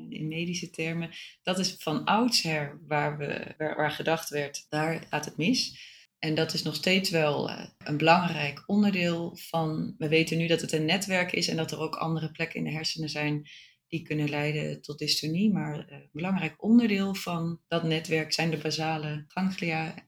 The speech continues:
Dat is ook wel de diepe hersenkernen. Dus dat is een structuur eigenlijk in het midden van de hersenen.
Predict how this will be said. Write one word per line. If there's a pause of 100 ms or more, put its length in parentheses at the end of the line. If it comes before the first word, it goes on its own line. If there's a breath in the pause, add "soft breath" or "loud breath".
(160)
Dat
is
ook
wel
de
diepe
hersenkernen.
Dus
dat
is
een
structuur
eigenlijk
in
het
midden
van
de
hersenen.